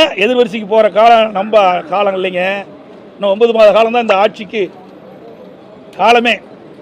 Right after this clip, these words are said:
இன்னும் ஒன்பது மாத காலம் தான் இந்த ஆட்சியினுடைய காலம், பதவி காலம் இருக்குது.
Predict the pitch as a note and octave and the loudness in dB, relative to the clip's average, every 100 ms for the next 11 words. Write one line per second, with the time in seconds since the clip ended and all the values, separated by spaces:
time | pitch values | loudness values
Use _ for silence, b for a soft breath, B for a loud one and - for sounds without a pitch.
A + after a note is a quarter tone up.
0 | - - - F3 F#3 G#3+ G#3+ G#3 G3 G#3+ | -20 -20 -20 -10 -4 0 2 2 4 2
1 | A3+ C#4+ D4+ - - - - - G3 F3 | 4 2 2 -12 -20 -20 -20 -14 -2 0
2 | G#3 A#3+ A3+ G#3+ G#3+ F#3 G#3+ G#3+ - - | 2 0 -4 -2 -2 0 0 0 -4 -20
3 | - - - - F#3 A#3 B3+ A3+ G#3 F#3+ | -20 -20 -20 -8 -2 -2 2 2 2 -2
4 | F3+ | -8